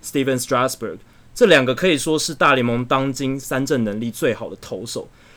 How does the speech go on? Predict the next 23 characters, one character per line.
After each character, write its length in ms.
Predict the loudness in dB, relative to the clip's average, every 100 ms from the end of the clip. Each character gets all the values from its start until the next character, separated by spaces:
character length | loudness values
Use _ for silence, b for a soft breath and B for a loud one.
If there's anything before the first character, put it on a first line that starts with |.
| b 2
诶， 120 | 2
结 240 | 6 6
果 160 | 8 6
他 120 | 6
们 200 | 2 2
投 200 | 0 0
手 180 | 2 2
群 260 | 0 -4 -2
开 240 | 0 0
季 160 | 0 -2
就 140 | -2
状 220 | 0 -2
况 180 | 0 -2
连 180 | -2 -6
连， 220 | -10 -8
一 20 |
开 200 | -2 0
始 100 | 2
大 100 | 2
家 80 | 2
都 80 | 0
知 140 | -2
道 180 | -2